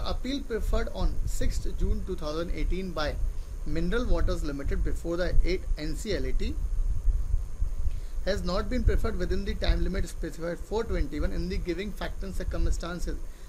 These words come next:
It is not possible for the A T to be satisfied there was a sufficient cause for not filing appeal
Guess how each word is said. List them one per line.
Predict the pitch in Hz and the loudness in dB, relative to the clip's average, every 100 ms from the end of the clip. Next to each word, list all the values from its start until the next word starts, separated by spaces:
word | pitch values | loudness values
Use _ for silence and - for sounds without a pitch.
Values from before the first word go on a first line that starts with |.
| - - | 0 2
It | 185 | 2
is | 220 147 | 2 0
not | 180 - | 0 0
possible | - 180 214 220 - | 2 2 0 0 2
for | 190 | 4
the | 190 185 165 | 4 2 2
A | 156 | 0
T | 196 165 - | 0 0 0
to | 180 | 0
be | 175 | -2
satisfied | 180 175 170 - 202 202 | 0 2 2 0 -4 -2
there | 175 170 | 0 2
was | 165 165 | 2 4
a | |
sufficient | - - - - 180 - | 2 2 2 2 2 -2
cause | 165 196 - - - - | 0 2 4 2 2 -4
for | - | -4
not | 175 165 202 | -2 2 2
filing | - 180 160 170 185 | 2 0 0 -2 -6
appeal | - - 185 | -8 -6 -6